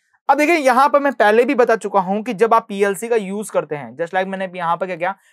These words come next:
पीएलसी के अंदर यूज़ किया, तो पीएलसी के बाहर जो हम यहाँ पे पुश बटन लगाते हैं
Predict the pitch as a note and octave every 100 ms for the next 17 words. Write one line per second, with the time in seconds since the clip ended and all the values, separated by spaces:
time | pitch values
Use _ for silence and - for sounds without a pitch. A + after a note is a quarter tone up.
0 | _ - A3 A3+ C4 A#3+ A#3 G#3 F#3+ F#3
1 | - E3 F#3 - _ _ _ A#3 A3+ A#3+
2 | B3+ A#3+ D4 C#4 G3 A3 A3 A3+ B3+ B3
3 | B3 A3 A3+ A3 G#3 G#3 G#3 A3 G#3+ G#3
4 | G3+ F#3+ E3+ F3 G3 F3 E3